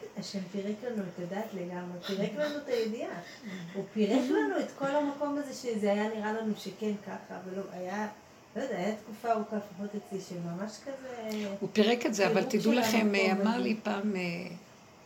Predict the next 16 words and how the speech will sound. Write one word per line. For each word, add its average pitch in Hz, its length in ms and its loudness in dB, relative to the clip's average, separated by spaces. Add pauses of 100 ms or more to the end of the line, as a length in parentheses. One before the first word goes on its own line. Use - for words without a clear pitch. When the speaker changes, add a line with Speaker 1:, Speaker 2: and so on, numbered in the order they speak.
(240)
Speaker 2:
הש-, - 220 -2 (120)
שמואל 214 440 0
הזה, 180 280 0
שאמרתי 220 420 2
לכם 180 140 -6
שנפגשתי 196 600 -2
איתו, 196 160 -6
אז 180 140 -6
פעם 285 300 -6
הוא - 80 -6
דיבר, 202 360 2
דיבר, 185 380 -6
דיבר, 247 140 -8
הוא 214 100 -4
מדבר 175 300 -2
המון. 175 240 -6